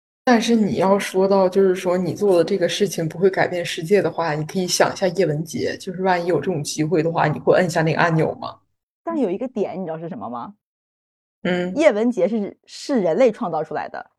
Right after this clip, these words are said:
Speaker 2: 就跟各国电影都拍自己是拯救世界那一样，美国电影永远是美国拯救世界，中国电影就永远是中国拯救世界。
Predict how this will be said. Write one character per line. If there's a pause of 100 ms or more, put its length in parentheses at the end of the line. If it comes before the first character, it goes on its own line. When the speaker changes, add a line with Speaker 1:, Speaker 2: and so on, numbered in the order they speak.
(160)
Speaker 2:
就
跟
各
国
电
影 (160)
都
拍
自
己
是
拯
救
世
界
那
一
样，
美
国
电
影
永
远
是
美
国
拯
救
世
界，
中
国
电
影
就
永
远
是
中
国
拯
救
世
界。